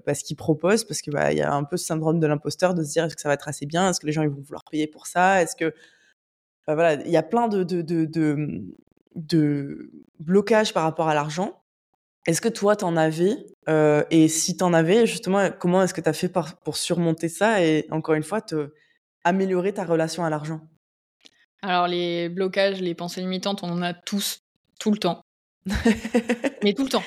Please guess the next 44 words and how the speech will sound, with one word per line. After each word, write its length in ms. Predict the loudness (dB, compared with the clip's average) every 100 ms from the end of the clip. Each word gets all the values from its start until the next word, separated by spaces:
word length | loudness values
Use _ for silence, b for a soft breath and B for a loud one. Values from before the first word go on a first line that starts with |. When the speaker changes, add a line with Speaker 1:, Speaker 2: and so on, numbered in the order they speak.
| -2 2
Speaker 2:
Et, 80 | 2 4 2 2 0 -2
et, 220 | -4 -6
et 40 |
c'est 180 | -4 -4
marrant 300 | -2 -2 -2
que 340 | -2 -2 -2 -2
<laughs> 40 |
tu 140 | -4
me 60 | -8
poses 140 | -8
cette 120 | -8 -10
question 220 | -10 -10
parce 140 | -10
que 80 | -8
je 60 | -8
suis 160 | -10 -14 _ _
actuellement 400 | -6 -4 -4 -2
en 40 | -4
train 160 | -4
de 40 | -4
travailler 420 | -2 -4 -4 -6
sur, 360 | -6 -6 -10 -14 B B B B _ -2
euh, 340 | 0 0 -2 -4
un 120 | -6
projet 360 | -2 0 2
de, 1000 | 0 0 0 -2 -2 -4 -6 -8 -12 -14
de 160 | -14 -14
formation, 600 | -2 0 2 -2 -6 -12 -16 _ _ _ _ _ _ -2
Speaker 1:
Ok. 100 | 0
Speaker 2:
euh, 260 | 2 2
photo 360 | 2 2 2 2
pour 120 | 2
les 100 | 2
entrepreneurs. 640 | 2 -4 -6 -6 -4 -4 -4
Et 80 | -4
mon 160 | -2 -4
premier 340 | 2 4 6
module, 380 | 6 4 -2 -10 _ _ _ _ _
c'est 380 | -4 0 0 -2 -8
dissoudre 400 | -2 -2 0 -2
ses 120 | -4
pensées 240 | -4 -4
limitantes. 300 | -4 -4 -8 -14 -20 _ _ _ _ _ -2
Speaker 1:
Hmm. 640 | 2 4 4 2 0 -2